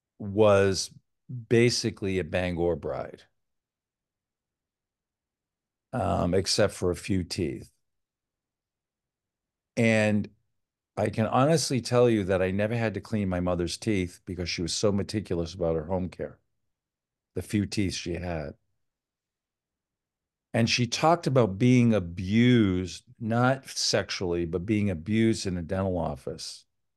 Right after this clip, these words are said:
And she had to have a front tooth removed. And she walked home, and she was newly married 'cause they didn't have a car.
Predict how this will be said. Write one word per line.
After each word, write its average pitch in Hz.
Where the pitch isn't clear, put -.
And 117
she -
had 139
to 156
have 139
a 113
front 127
tooth 135
removed. 90
And 101
she 107
walked 131
home, 117
and 92
she -
was 92
newly 117
married 90
'cause 82
they 87
didn't 101
have 110
a 120
car. 87